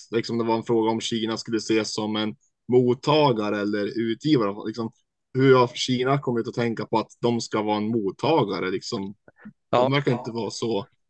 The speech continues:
Speaker 1: sårbara mot
Speaker 2: Nej.
Speaker 1: klimatet. Det är de som
Speaker 2: Nej.
Speaker 1: orsakar klimatförändringarna.
Speaker 2: Precis. Det, vad det handlar om är detta, att,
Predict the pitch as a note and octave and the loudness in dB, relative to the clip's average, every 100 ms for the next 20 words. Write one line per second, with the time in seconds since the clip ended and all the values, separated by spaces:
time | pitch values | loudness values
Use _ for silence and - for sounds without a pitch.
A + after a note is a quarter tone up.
0 | - - A#2+ G2+ G2+ F#2 F#2 F2+ - G#2 | -6 2 4 4 2 0 -2 -4 -8 -4
1 | A2 G2 F#2 - F#2+ - - A#2+ C3 C3+ | -2 -2 -6 -6 -10 -10 2 6 6 6
2 | B2+ C3 B2 D3 E3+ E3 B2+ A#2+ G#2+ - | 4 2 0 2 2 2 0 -2 -4 -8
3 | G2+ - - - - _ - - - - | -14 -14 -20 -20 -20 _ -18 -16 -18 -20
4 | - - - - - - - - D3 D#3+ | -20 -20 -20 -20 -16 -10 -10 -2 4 6
5 | E3 D#3 D#3+ B2+ A2+ - A#2+ F2+ - _ | 6 6 6 4 2 0 -2 -2 -8 _
6 | - B2 A2+ _ - | -6 -4 -4 _ -20